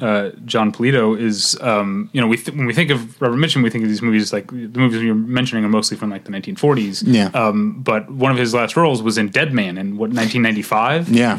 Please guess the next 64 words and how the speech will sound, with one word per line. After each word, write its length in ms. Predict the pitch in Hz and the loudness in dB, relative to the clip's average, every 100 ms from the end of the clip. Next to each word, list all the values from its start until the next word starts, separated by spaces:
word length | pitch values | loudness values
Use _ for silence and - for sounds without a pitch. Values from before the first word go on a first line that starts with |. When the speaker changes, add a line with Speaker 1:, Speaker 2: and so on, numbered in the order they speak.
| - | -2
Speaker 1:
Uh, 240 | 117 117 | 0 2
it's 160 | 131 127 | 0 0
a, 160 | 117 - | -2 -2
it's 220 | 185 143 127 | -4 -2 0
a 40 | |
small-ish 540 | - 147 139 139 139 | 2 2 4 2 -2
part, 260 | - 156 113 | 0 0 0
but 120 | 104 | -2
he's 100 | 110 | -2
terrific. 600 | - 117 156 - - - - | -2 0 0 -2 -12 -12 2
Speaker 2:
Yeah. 320 | 127 110 90 | 2 2 0
Speaker 1:
Um, 340 | 120 110 104 107 | 2 2 4 2
and 180 | 110 107 | 2 2
I, 140 | 98 - | 0 -6
it's 220 | 117 - | -8 -2
great 220 | 117 113 | -2 -2
that 100 | 107 | -2
he 80 | 107 | -2
was 120 | 104 | -4
doing 280 | 110 110 101 | -2 -2 -2
that, 100 | 101 - 120 | -6 -12 -10
you 80 | |
know, 140 | 107 101 - 110 | -10 -10 -14 -4
right 180 | 110 107 | -2 -2
up 100 | 101 | -2
until 220 | 104 107 | -4 -2
the 160 | 101 120 | -2 -2
end 160 | 110 | -2
there. 120 | 87 - - _ | -6 -14 -20 _
Speaker 2:
And 240 | 143 147 139 | 0 2 2
it's, 420 | 143 120 - - - _ - | 2 0 0 -2 -8 _ -2
if 160 | 131 | 4
you 120 | 151 143 | 6 6
read 220 | 175 151 | 6 6
any 200 | 143 135 | 6 6
of, 260 | 110 117 | 4 2
any 260 | 123 117 113 | 4 6 6
of 140 | 104 | 6
his 160 | 104 92 | 2 0
quotes 400 | - 123 107 - | 2 4 4 2
about 360 | 101 110 101 104 | 2 2 0 2
himself 640 | 113 98 - 120 98 - | 2 4 2 2 0 2
as 160 | 107 107 | 2 4
an 100 | 104 | 4
actor, 420 | 104 - 104 101 | 2 2 4 4
it 60 | |
was 200 | 98 101 | 4 4
always 240 | 107 101 101 | 4 4 4
a 80 | 104 | 4
lot 180 | 98 | 4
of 80 | 95 | 2
fun 240 | - 101 95 | 0 0 0
because 420 | 101 117 101 98 | 0 2 2 2
he's, 300 | - 104 95 - - - | 2 2 2 -4 -12 -2
he's 160 | 151 156 | 2 4
a 40 | |
guy 160 | 160 147 | 4 4
who 80 | 127 | 4
didn't 200 | 123 117 | 4 4
have 120 | 113 | 4
a 40 | |
lot 180 | 110 101 | 4 4
of 80 | - | 2
pretension. 640 | 110 - 107 - 101 90 | -2 4 4 6 2 2